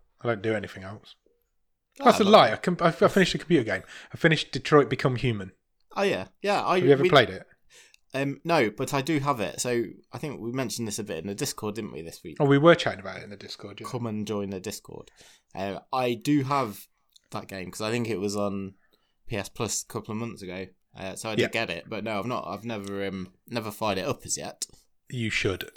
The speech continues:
Speaker 1: I think it would be right up your street. It is
Speaker 2: Excellent.
Speaker 1: so much fun. It's like watching a film,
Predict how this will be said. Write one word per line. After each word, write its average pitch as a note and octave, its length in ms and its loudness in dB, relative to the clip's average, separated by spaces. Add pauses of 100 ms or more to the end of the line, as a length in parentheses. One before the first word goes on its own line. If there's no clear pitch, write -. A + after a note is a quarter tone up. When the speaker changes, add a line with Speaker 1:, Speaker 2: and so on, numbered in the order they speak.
(100)
Speaker 1:
I B2+ 60 -8
think A2 240 -10
it G2+ 100 -6
would G2+ 120 -14
be G#2 80 0
right G2+ 320 4
up G2+ 100 -10
your G2+ 120 -8
street. F#2+ 300 -6
It G2+ 140 -6
is A2+ 120 -6
Speaker 2:
Excellent. F#2+ 400 -8
Speaker 1:
so A2+ 200 4
much G#2 200 -4
fun. F#2 320 -10
It's - 160 -8
like C#3+ 80 8
watching C3+ 200 6
a A2+ 40 -2
film, G#2 440 2